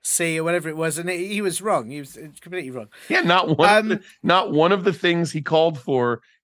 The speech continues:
Speaker 2: turned out to actually be a soup under any
Speaker 1: No.
Speaker 2: examination. Now, I think he did some great things historically, but also he was a very <laughs> complex figure.
Speaker 1: Is it? Well, the people are, people are. They, they always are. That, you know, <laughs> they, they always are.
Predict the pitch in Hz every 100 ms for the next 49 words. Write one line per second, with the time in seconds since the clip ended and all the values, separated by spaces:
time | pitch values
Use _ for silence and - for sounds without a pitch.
0 | _ - 147 143 135 127 - 120 127 -
1 | 123 110 123 117 113 143 123 123 _ _
2 | _ - 123 123 127 131 123 165 180 160
3 | 143 147 117 120 120 120 127 123 123 120
4 | 107 110 107 165 170 123 110 104 - 104
5 | 104 110 113 131 123 120 120 113 110 117
6 | 120 117 123 - 165 202 254 175 - 240
7 | 226 110 71 _ _ _ _ _ _ -
8 | 156 170 160 175 165 208 190 190 156 127
9 | 170 170 165 165 156 147 156 160 165 180
10 | 160 151 127 123 147 151 151 135 - _
11 | _ _ _ _ 151 170 381 - - 247
12 | 208 208 202 196 202 196 156 131